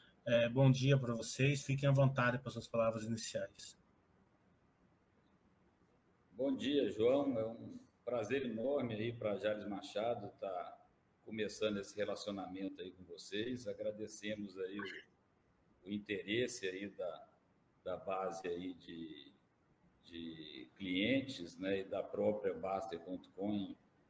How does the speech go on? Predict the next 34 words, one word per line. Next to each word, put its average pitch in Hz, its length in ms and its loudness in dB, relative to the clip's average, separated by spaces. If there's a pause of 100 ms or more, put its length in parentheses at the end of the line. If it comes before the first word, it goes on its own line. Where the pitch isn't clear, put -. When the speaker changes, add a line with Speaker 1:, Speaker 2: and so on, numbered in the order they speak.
(320)
Speaker 2:
em, 85 380 -6
em 80 420 -16
conhecer 127 500 2
mais 131 220 2
da 104 140 0
Jales 98 280 2
Machado, 101 640 2
né, 98 180 -4
uma 98 180 -4
empresa, 101 460 -2
como 110 220 -6
você 107 300 -4
disse, - 520 -4 (640)
é, 90 580 0
tem 95 800 0 (840)
menos 170 480 4
de 170 80 0
treze 156 480 2
meses, 113 360 2
né, 110 120 -2
um 117 80 -4
pouco 165 280 -2
mais 135 280 2
de 123 40 0
doze 110 360 -2
meses 123 500 0
que - 100 -6
a 101 100 2
gente 98 840 -8
estreou 101 420 -2
na 98 140 0
Bolsa 98 340 -4
ano 92 100 -10
passado, 110 640 -4